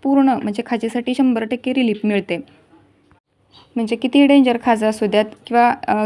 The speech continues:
कितीही जास्त प्रमाणामध्ये ते पित्त उसळलेलं असू द्यात, खूप जास्त गांधी असू द्यात, तुम्हाला ह्या टॅबलेटनं कव्हर होणारच. परंतु तुम्हाला जर वाटलं नाही कव्हर होत, अजून जास्त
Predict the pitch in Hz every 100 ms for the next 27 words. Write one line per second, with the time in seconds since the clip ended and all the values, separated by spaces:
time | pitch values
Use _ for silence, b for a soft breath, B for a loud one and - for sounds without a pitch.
0 | 214 240 254 262 240 240 - 254 240 233
1 | 233 220 233 233 220 214 214 202 196 202
2 | 202 202 208 214 202 214 220 214 208 196
3 | 196 190 208 - B B B 233 233 254
4 | 233 220 214 214 214 226 233 254 226 170
5 | 170 - b b b - 285 285 262 226
6 | 175 - - 226 220 226 240 233 240 226
7 | 226 226 220 220 214 214 208 - 208 220
8 | 220 226